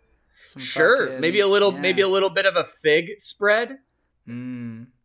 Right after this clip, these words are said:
Speaker 2: I don't know if you
Speaker 1: mm.
Speaker 2: like that.
Speaker 1: Little
Speaker 2: I'm a big fan of
Speaker 1: cranberry
Speaker 2: fig and
Speaker 1: relish.
Speaker 2: dates. Um, so I do, <laughs> I do love a charcuterie. I actually have a Chicago Bears brie cutting board that my
Speaker 1: Oh,
Speaker 2: aunt
Speaker 1: that's
Speaker 2: got
Speaker 1: dope
Speaker 2: me
Speaker 1: as
Speaker 2: for
Speaker 1: fuck.
Speaker 2: Christmas.
Speaker 1: I love that.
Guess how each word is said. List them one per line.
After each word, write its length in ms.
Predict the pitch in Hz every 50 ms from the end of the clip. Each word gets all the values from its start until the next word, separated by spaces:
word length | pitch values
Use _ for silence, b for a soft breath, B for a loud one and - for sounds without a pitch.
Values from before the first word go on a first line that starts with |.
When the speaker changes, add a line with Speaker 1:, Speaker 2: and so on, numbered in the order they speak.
| _ -
Speaker 2:
I 80 | 143
don't 100 | 147 151
know 60 | 151
if 120 | 147 123 120
you 80 | 143
Speaker 1:
mm. 40 | 139
Speaker 2:
like 220 | 135 135 143 - -
that. 260 | 185 175 190 196 165
Speaker 1:
Little 80 | 151
Speaker 2:
I'm 100 | 156 156
a 60 | 156 147
big 160 | 147 151 143
fan 240 | 135 139 151 147 139
of 80 | 135
Speaker 1:
cranberry 100 | 131 135
Speaker 2:
fig 180 | 139 143 143 127
and 140 | 120 - -
Speaker 1:
relish. 60 | 135
Speaker 2:
dates. 520 | 135 120 127 156 180 - - - - - _ _ _ _ _ _ _ _ _ _ _ _
Um, 560 | - 139 139 139 135 131 123 113 113 117 139
so 200 | - - - 165 143
I 160 | 151 180 190
do, 300 | 165 190 - - 240 208 175
<laughs> 40 | -
I 120 | 151 170
do 240 | 170 170 208 214 208
love 160 | 208 208 196 190
a 20 |
charcuterie. 800 | 180 - - 175 165 160 165 165 165 156 160 165 165 170 190 226 - b b b b b b
I 80 | 156 170
actually 380 | 185 208 220 - 247 254 240
have 160 | 233 220 220
a 40 | 226
Chicago 640 | 208 - 214 - - - 151 156 165 170 170 165 156
Bears 360 | 131 143 143 143 151 151 131
brie 500 | 131 117 - - 135 127 120 120 135 135
cutting 420 | - - 143 147 165 170 175 165
board 440 | 151 175 175 185 185 196 208 220 214 - _
that 160 | - 143 139 131
my 160 | 139 135 -
Speaker 1:
Oh, 60 | 156
Speaker 2:
aunt 40 | 127 131 135
Speaker 1:
that's 100 | 131 117
Speaker 2:
got 140 | 120 120 117
Speaker 1:
dope 60 | 110 120
Speaker 2:
me 60 | 120
Speaker 1:
as 60 | 117
Speaker 2:
for 120 | - - 160
Speaker 1:
fuck. 120 | 165 151
Speaker 2:
Christmas. 440 | 131 131 117 - - 117 110 117 123
Speaker 1:
I 80 | 139 143
love 280 | 131 135 147 151 135
that. 320 | 120 113 110 110 113 -